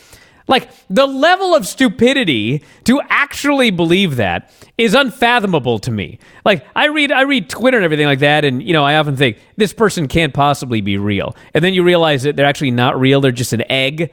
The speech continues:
an egg bot, probably sent here by Captain Robotnik, now that I think about it.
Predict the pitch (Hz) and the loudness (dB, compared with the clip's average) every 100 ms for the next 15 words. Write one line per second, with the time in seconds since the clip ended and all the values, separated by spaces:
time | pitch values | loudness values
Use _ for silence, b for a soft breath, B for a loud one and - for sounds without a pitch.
0 | - 160 170 170 170 151 117 147 156 190 | -4 -4 -2 -2 -2 -4 0 2 0 -2
1 | - b b b - 226 202 - 202 220 | -16 b b b -2 0 -2 -2 -2 -2
2 | 185 208 214 175 160 139 - 208 190 175 | 0 0 2 2 0 0 0 0 -2 0
3 | 165 135 175 190 196 185 180 180 160 196 | 2 2 -2 0 -2 0 0 0 0 0
4 | 202 208 240 | 2 2 0